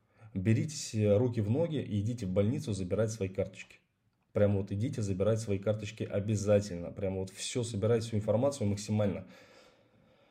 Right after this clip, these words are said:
Чтобы, если что, э, у вас были на руках, э, показания к тому, чтобы, м, ну, скажем так, не попасть под всю эту историю.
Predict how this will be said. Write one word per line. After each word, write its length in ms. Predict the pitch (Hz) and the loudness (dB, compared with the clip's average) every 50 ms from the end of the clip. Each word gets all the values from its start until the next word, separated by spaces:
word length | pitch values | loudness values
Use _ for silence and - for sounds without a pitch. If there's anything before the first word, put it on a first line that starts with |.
| _ _ _ _ _ _ _ _ _ _ - | _ _ _ _ _ _ _ _ _ _ -8
Чтобы, 320 | - - 131 127 127 127 | -2 0 2 2 4 4
если 300 | 120 147 151 147 - 120 | 4 4 4 2 2 -2
что, 400 | 110 113 - 160 165 180 190 180 185 - - - | -2 -2 0 2 4 4 4 4 2 -4 -6 -4
э, 80 | 107 | -2
у 200 | 98 95 92 92 | 0 0 2 2
вас 180 | 98 131 135 113 | 2 2 2 2
были 160 | 110 107 104 | 2 2 4
на 120 | 101 101 | 4 4
руках, 520 | 101 104 104 - 135 135 139 127 - - - | 2 2 0 2 2 2 2 2 0 0 2
э, 160 | 101 95 92 | 2 2 2
показания 840 | 92 107 - 110 98 101 120 120 120 117 110 110 104 101 98 95 92 | 0 -2 0 0 0 0 0 0 2 2 4 4 4 4 2 0 -2
к 100 | 92 - | -4 -6
тому, 200 | - 101 101 110 | -6 -4 -2 -2
чтобы, 300 | 110 110 - 95 92 98 | -2 -4 -6 -4 -2 -2
м, 580 | 95 92 90 90 87 76 - - - - - - 110 | -2 -2 -2 -4 -6 -8 -10 -12 -14 -16 -14 -8 -4
ну, 100 | 110 107 | -4 -4
скажем 280 | - - 107 95 98 | -2 -2 -4 -2 0
так, 180 | 101 107 101 - | 0 -2 0 2
не 120 | 110 117 | 2 2
попасть 360 | 110 107 92 - 113 107 107 | 2 2 2 2 2 0 2
под 120 | - 95 92 | 0 -4 -4
всю 120 | - 107 | -4 -4
эту 160 | 101 - 90 | -4 -4 -6
историю. 400 | 95 - - - 87 - 67 - | -8 -8 -8 -8 -8 -8 -8 -12